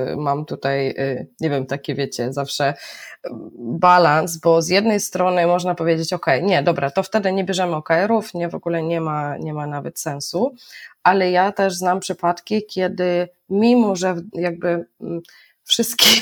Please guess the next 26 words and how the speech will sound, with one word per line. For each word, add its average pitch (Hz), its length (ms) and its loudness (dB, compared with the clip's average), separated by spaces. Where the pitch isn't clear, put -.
<laughs> - 260 2
gwiazdy 196 360 4
na 185 120 6
niebie 180 320 2
mówią 175 340 -2
„nie” 170 500 2
i 180 60 -2
że 185 100 -2
to 190 120 0
będzie 185 320 0
po 170 100 -4
prostu 180 360 -6
trudne, 175 600 0
to 190 100 2
jednak 196 540 2
wchodzimy 202 560 2
w - 100 -8
to 160 140 -2
wdrożenie 165 840 -2
i 196 100 -4
to 226 180 0
powoduje 208 800 0
tą 196 220 -2
zmianę. 160 520 0
Czyli 180 220 -2
tylko, 196 500 2